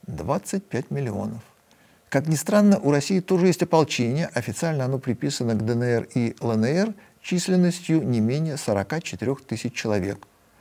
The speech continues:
Мобилизационный резерв — два миллиона человек. Всегда уместный Городницкий.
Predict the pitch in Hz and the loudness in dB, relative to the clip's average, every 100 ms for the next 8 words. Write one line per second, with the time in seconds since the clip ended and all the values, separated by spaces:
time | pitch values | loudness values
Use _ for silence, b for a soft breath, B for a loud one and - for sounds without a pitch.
0 | b b 123 117 127 113 151 127 110 107 | b b 0 4 4 4 2 2 2 2
1 | 110 165 190 - - - - 101 135 120 | 2 -2 -4 -14 -12 -8 -6 -4 -2 -2
2 | 92 87 95 107 - 82 80 85 - _ | -4 -4 -6 -6 -6 -6 -6 -10 -14 _
3 | _ _ _ b b b b b b _ | _ _ _ b b b b b b _
4 | - 98 107 160 180 135 120 135 147 139 | -6 -2 2 4 4 4 2 0 0 2
5 | 127 127 123 120 104 - - 101 120 | 4 4 4 2 2 -2 -6 -8 -8